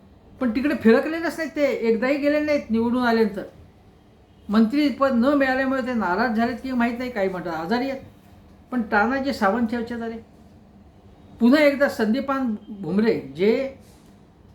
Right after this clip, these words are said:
रोजगार हमी खात्याचे मंत्री होते, त्यामध्ये काही घोटाळे झाले असे तेव्हा आरोप झाले होते. आता ते खासदार आहेत आणि त्यावेळी नऊ नऊ दारूच्या दुकानांचे परवाने त्यांना मिळाले.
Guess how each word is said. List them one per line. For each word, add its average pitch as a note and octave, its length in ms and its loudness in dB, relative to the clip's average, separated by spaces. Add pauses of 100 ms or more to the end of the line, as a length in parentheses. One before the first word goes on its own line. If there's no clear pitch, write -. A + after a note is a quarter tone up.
(280)
रोजगार F#3+ 480 0
हमी G#3+ 580 -2
खात्याचे G3+ 400 -2
मंत्री F#3+ 300 -2
होते, G#3+ 220 0
त्यामध्ये B3+ 480 0
काही C4 140 0
घोटाळे G3+ 600 0
झाले G3+ 220 4
असे A3 320 -4
तेव्हा A#3 220 0
आरोप A#3+ 220 0
झाले A#3+ 180 -2
होते. B3 380 -8 (440)
आता - 200 -4
ते F#3 160 -4
खासदार F#3 300 2
आहेत C#4 120 2 (1120)
आणि A#3 180 2
त्यावेळी B3 260 4
नऊ A#3 260 4
नऊ D4+ 380 0 (260)
दारूच्या G#3 480 -2
दुकानांचे A3 500 -2
परवाने A3+ 440 0
त्यांना A3+ 240 -4
मिळाले. G#3 320 -4